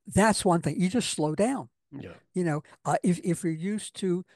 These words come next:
Speaker 1: to building a birdhouse in an hour in your, you know, with your,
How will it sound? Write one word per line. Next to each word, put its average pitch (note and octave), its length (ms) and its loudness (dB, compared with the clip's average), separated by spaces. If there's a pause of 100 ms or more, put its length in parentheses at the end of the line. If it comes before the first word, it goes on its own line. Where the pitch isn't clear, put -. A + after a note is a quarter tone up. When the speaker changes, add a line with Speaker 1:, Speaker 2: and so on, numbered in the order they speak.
(140)
Speaker 1:
to F3+ 100 -2
building F3+ 460 2
a D#3 60 -2
birdhouse F3+ 760 -2 (120)
in D#3 100 -4
an D3 180 -4
hour G3 460 2
in D#3 180 -4
your, C#3 280 -4
you D3+ 160 -6
know, C#3+ 160 -4
with D3+ 200 -8
your, C#3+ 140 -4